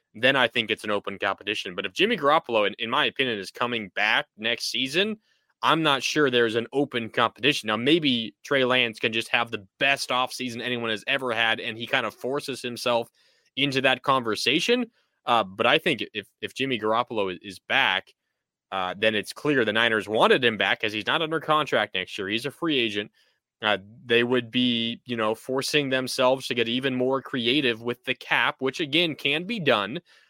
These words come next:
Uh, the Rams have done it for years now. The Niners have been doing it as well. Maybe not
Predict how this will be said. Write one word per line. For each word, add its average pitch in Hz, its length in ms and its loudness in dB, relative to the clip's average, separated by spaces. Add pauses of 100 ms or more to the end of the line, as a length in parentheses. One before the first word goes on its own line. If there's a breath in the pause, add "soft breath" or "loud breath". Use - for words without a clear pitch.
(120)
Uh, 120 220 2
the 117 160 -2
Rams 131 420 0
have 143 140 2
done 139 160 2
it 139 100 -8
for 151 140 0
years 120 400 -2
now. 113 180 0
The 123 80 -6
Niners 123 480 0
have 135 400 0
been 123 240 -2
doing 123 300 -2
it 123 140 0
as 123 180 -2
well. 113 240 2
Maybe 120 360 -2
not 123 280 0